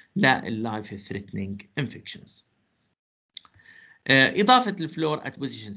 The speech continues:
six زادت عندنا من البوتنسي وزادت من البتري-، بنتريشن، آه، في البكتيريال ميمبرينز.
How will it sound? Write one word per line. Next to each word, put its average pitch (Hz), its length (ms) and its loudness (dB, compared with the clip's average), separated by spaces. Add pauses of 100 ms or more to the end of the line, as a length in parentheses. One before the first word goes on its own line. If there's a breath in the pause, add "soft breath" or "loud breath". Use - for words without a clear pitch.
six - 480 -10
زادت 139 440 0
عندنا 113 220 -10
من 104 60 -6
البوتنسي 165 640 -2
وزادت 139 500 -4
من 117 60 -4
البتري-، 113 600 -6
بنتريشن، 127 720 -2 (340)
آه، 107 260 -2
في 131 340 -2
البكتيريال 107 920 -2
ميمبرينز. 123 760 0